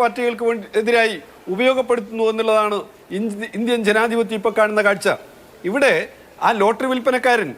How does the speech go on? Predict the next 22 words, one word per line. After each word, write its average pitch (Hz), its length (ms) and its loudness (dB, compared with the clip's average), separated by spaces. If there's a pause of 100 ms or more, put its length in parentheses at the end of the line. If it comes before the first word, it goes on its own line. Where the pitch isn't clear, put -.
(280)
നാനൂറ് 240 400 2
കോടി, 254 240 2
അഞ്ഞൂറ് 262 340 -2
കോടി 247 200 2 (320)
ഒരു 226 160 2
വർഷം 233 280 0
വിറ്റുവരവുള്ള 254 480 0 (120)
പാർട്ടിയിൽ 233 360 0
നിന്ന് 247 200 0 (460)
ആയിരത്തി 262 440 0
മുന്നൂറ്റി 262 400 -2 (400)
തൊണ്ണൂറ്റിയെട്ട് 262 580 0
കോടി 247 240 2
രൂപ 240 120 2 (480)
ഇലക്ട്രൽ 247 480 0
ബോണ്ടായിട്ട് 233 500 2 (460)
വാങ്ങിയപ്പോൾ 240 540 0 (340)
ബി 196 160 -2
ജെ 247 140 4
പിക്ക് 240 200 -4
ഒരു 254 120 -4
പ്രശ്നമില്ല. 247 400 -2